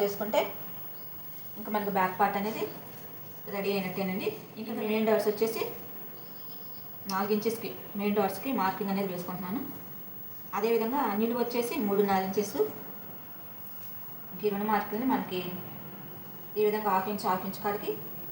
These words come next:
మనం మార్కింగ్ అనేది వేసుకుంటే ఇంకా బ్యాక్ పార్ట్ మెయిన్ డాట్స్ కూడా వచ్చేసినట్టే. ఇంక ఈ సైడ్ వైపున హాఫ్ ఇంచ్ అనేది మార్కింగ్ చేసుకోవాలండి. ఇప్పుడు మనం నాలుగు ఇంచెస్కి బ్యాక్ పార్ట్ మెయిన్ డాట్స్ కాడికి మార్కింగ్ చేసుకున్నాం కదా, ఈ మార్కింగ్ ఈ క్రాస్గా వేసాం కదండి హాఫ్ ఇంచ్,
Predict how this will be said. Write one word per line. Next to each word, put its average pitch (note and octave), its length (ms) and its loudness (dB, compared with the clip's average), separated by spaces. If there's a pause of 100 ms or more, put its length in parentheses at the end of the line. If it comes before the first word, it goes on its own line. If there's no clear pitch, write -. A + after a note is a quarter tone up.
మనం G#3+ 220 2
మార్కింగ్ G#3 320 2
అనేది G3 240 0
వేసుకుంటే A#3 340 -4
ఇంకా G#3 180 0
బ్యాక్ F#3+ 220 2
పార్ట్ G3 220 0
మెయిన్ F#3+ 140 0
డాట్స్ F#3+ 280 2
కూడా A3+ 140 2 (120)
వచ్చేసినట్టే. F#3+ 520 -2 (580)
ఇంక A3+ 140 -4
ఈ A#3+ 80 -4
సైడ్ A3 240 10
వైపున A#3 300 6
హాఫ్ G#3 180 6
ఇంచ్ G#3+ 180 2
అనేది A3+ 180 4 (100)
మార్కింగ్ G3+ 340 4
చేసుకోవాలండి. F#3+ 580 0 (1600)
ఇప్పుడు A3+ 200 -4
మనం A#3 200 4
నాలుగు A#3 220 8
ఇంచెస్కి A#3+ 360 4 (140)
బ్యాక్ G3 200 6
పార్ట్ G#3+ 240 4
మెయిన్ G3 140 2
డాట్స్ G3 220 2
కాడికి F#3+ 260 2
మార్కింగ్ G3+ 300 2
చేసుకున్నాం G3 360 -2
కదా, - 100 0 (380)
ఈ A3+ 120 6
మార్కింగ్ G#3+ 360 4 (100)
ఈ - 20 2 (100)
క్రాస్గా G3 400 8
వేసాం G3 280 4
కదండి F3+ 240 2
హాఫ్ F3 180 2
ఇంచ్, F#3 140 -2